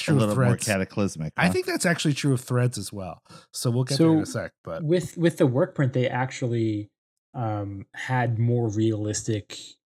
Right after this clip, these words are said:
Speaker 3: uh, like, scenes of both, like, radiation sickness and poisoning and also,
Speaker 2: Yeah.
Speaker 3: like, like, the bombs going off. But I guess a lot of that got cut. I don't know if it was because of, like, time constraints or because of the censors, but it was apparently,
Speaker 1: Mm.
Speaker 3: like,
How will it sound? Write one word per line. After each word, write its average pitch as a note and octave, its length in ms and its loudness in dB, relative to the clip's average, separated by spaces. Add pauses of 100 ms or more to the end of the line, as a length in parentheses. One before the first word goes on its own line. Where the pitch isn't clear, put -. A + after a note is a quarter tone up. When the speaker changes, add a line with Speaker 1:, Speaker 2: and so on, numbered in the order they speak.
(440)
Speaker 3:
uh, A2 200 -4
like, G#2 160 -4
scenes A2+ 460 0
of G#2 540 -4 (160)
both, A#2 380 -4
like, G2 220 -10
radiation A2+ 600 -2
sickness A2+ 400 -8
and G#2 100 -6
poisoning A#2 600 -2
and G#2+ 120 -4
also, G#2 440 -4
Speaker 2:
Yeah. G2+ 60 -6
Speaker 3:
like, F#2+ 240 -12 (180)
like, A#2 280 -4
the A2 120 0
bombs G2+ 380 -2
going G#2 300 -2
off. G#2+ 420 -8 (520)
But G#2+ 120 0
I G#2+ 100 2
guess A2 180 0
a C3 60 -2
lot A2 260 0
of G#2+ 60 -2
that G#2+ 200 0
got G#2 220 -6
cut. G#2+ 300 -4
I A#2+ 100 -2
don't A#2+ 100 0
know A#2 80 2
if A2+ 100 -4
it A#2+ 40 0
was A2 120 0
because G#2+ 340 -2
of, G2 100 -8
like, F#2+ 160 -12
time G#2+ 260 -6
constraints A2 500 -6
or G2+ 60 -8
because G2 340 -6
of F#2 140 -14
the G2 60 -10
censors, C#3 680 -6 (340)
but A#2 100 0
it A2+ 60 4
was A2+ 140 4
apparently, A#2 360 0
Speaker 1:
Mm. G#2 60 -4
Speaker 3:
like, G2+ 160 -6